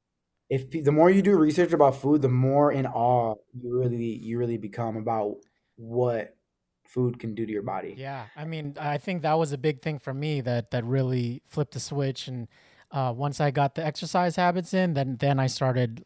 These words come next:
Speaker 2: like, going on that next journey of understanding food. But, um, man, bringing it full circle, Ampletics, make sure you go follow. Oh, go ahead.
Speaker 1: Yeah, Ampletics. Yeah,
Speaker 2: Yeah.
Speaker 1: I'm s-,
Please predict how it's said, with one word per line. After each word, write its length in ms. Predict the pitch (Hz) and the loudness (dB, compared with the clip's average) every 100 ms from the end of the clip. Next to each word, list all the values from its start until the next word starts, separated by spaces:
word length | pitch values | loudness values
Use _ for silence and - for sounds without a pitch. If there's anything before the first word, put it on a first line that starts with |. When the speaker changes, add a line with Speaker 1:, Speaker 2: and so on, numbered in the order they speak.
| _ | _
Speaker 2:
like, 180 | 139 123 160 - | -6 -6 -10 -8
going 260 | 139 147 135 | -2 -2 -2
on 140 | 131 | -4
that 360 | 127 147 156 - | 0 2 2 -2
next 380 | 139 165 196 - | 2 4 4 -2
journey 500 | 123 143 135 135 135 | 0 0 2 -2 -4
of 360 | 135 131 117 117 _ - _ _ _ _ _ | -4 -6 -6 -12 _ -20 _ _ _ _ _
understanding 640 | 147 151 135 - 139 135 127 | -2 -2 -2 -2 -2 -2 -6
food. 480 | - 135 123 113 113 - | -6 -4 -4 -6 -8 -4
But, 320 | 123 117 - | -2 -2 -2
um, 460 | 120 117 117 117 - | -4 -2 -6 -10 -10
man, 400 | 135 165 175 131 | -2 2 4 4
bringing 280 | 120 165 190 | 4 2 2
it 100 | 185 | -2
full 220 | 156 190 196 | 2 4 4
circle, 680 | - 180 180 190 196 202 - _ _ _ | 4 4 6 6 8 4 -2 _ _ _
Ampletics, 760 | 165 185 170 143 160 180 175 - | -2 -2 0 0 2 2 0 -4
make 220 | 135 165 | -2 -2
sure 180 | - 185 | -2 -2
you 100 | 170 | 0
go 160 | 156 170 | 2 2
follow. 560 | - 156 170 180 196 _ | 2 2 2 0 -2 _
Oh, 140 | 170 | -2
go 120 | 143 143 | -2 -2
ahead. 180 | 175 - _ _ _ _ _ _ _ _ _ _ _ _ - | -6 -8 _ _ _ _ _ _ _ _ _ _ _ _ 6
Speaker 1:
Yeah, 180 | 147 | 8
Ampletics. 600 | 170 151 175 - 101 - | 8 8 8 8 4 -6
Yeah, 260 | 110 131 196 | 2 6 8
Speaker 2:
Yeah. 160 | 131 131 | 8 4
Speaker 1:
I'm 180 | 123 | 2
s-, 260 | 123 - - | -6 -12 -14